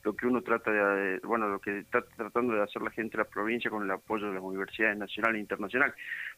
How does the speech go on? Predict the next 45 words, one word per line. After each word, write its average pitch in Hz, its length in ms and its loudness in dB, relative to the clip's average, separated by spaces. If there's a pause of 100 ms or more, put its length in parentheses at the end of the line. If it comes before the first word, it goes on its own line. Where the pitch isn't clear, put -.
Porque, 123 200 2
a 120 60 6
ver, 131 180 2 (240)
los 123 180 2
lagos 170 420 2 (320)
tienen 147 220 4
que 127 80 -2
estar 131 160 0
lo 123 140 0
suficientemente 131 920 -2
altos 120 300 2
para 90 160 0
guardar 104 340 4
agua 120 320 4
para 98 160 2
después 95 320 -2
que - 80 -6
tenga 113 280 -2
para 98 180 0
consumo. 107 520 -4
Por 98 160 -2
ejemplo, 110 320 0
el 101 140 -2
di-, 110 120 2
en 107 100 2
el 110 120 -4
dique 123 200 -4
San 113 180 2
Roque, 123 240 0
el 135 80 -4
consumo 110 480 -4
de 104 140 0
agua 101 240 0
de 95 80 -6
la 90 60 -8
ciudad 107 280 -4
de 104 80 -2
Córdoba 123 420 0 (540)
tiene 131 160 2
que 123 40 -6
estar 127 180 2
muy 135 240 4
alto 143 320 2
para, 92 320 0 (180)
para, 101 340 2